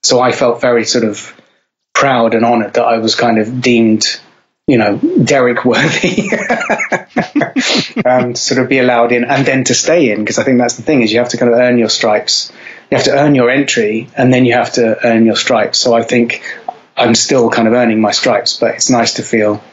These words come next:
that I, uh, I kind of belong. Do you know what I mean? I, I,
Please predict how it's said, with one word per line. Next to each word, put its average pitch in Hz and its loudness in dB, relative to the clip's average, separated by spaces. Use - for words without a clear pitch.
that 120 0
I, 107 2
uh, - 2
I - 2
kind 190 2
of 151 2
belong. 143 2
Do - -4
you - 2
know 151 2
what 160 2
I 175 2
mean? 151 2
I, 117 2
I, 127 -2